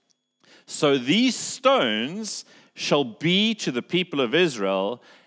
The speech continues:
a memorial, a reminder forever." And the people of Israel did just as Joshua commanded, and they took up twelve stones out of the midst of the Jordan,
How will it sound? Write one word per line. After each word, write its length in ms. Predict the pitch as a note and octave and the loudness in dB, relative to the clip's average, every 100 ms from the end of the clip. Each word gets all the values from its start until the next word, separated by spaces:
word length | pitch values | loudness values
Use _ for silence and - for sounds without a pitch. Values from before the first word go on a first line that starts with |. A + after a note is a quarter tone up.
| _ - | _ 2
a 140 | C3+ | 2
memorial, 800 | C3+ C#3 C#3 E3+ F#3 B2 F2+ F2 | 2 0 4 4 6 4 2 0
a 140 | A#2 | 2
reminder 1120 | C3 B2+ A#2 A#2+ C#3+ F3+ E3 G#2+ G#2 G#2+ B2 B2 | 4 2 0 0 2 2 0 0 0 2 0 -4
forever." 840 | - - B2+ B2+ D3+ D3 A2+ F2+ - _ _ _ _ _ - | -14 -2 2 4 4 4 0 -6 -8 _ _ _ _ _ -12
And 100 | G#2 | -10
the 40 | |
people 340 | - D#3+ E3 D#3+ | -4 -4 0 0
of 120 | D3+ | 2
Israel 360 | E3 C#3 G#2+ | 2 2 -2
did 320 | F#2+ A#2+ G#2+ - | 0 -2 -2 -4
just 420 | B2+ D#3+ D#3+ - | -2 -2 -4 -6
as 180 | D#3 - | -6 -4
Joshua 460 | A#2+ A2+ - A2 | -6 -6 -6 -8
commanded, 560 | - G2+ G#2 A#2 A2 G2+ | -8 -6 -2 -2 -2 -6
and 100 | G2 | -6
they 100 | F2 | -10
took 300 | - G3 F#3+ | -6 -6 -4
up 160 | E3+ | -6
twelve 300 | - C#3+ B2 | -4 -4 -4
stones 420 | - A#2+ G#2 G#2 - | -6 -6 -6 -8 -6
out 200 | G#2 G#2 | -6 -6
of 80 | |
the 80 | F#2+ | -8
midst 380 | G2+ D#3+ E3 - | -6 -4 -4 -8
of 100 | A#2+ | -8
the 100 | G2 | -8
Jordan, 540 | E2+ G#2 G2+ G2 G2 | -8 -8 -6 -8 -8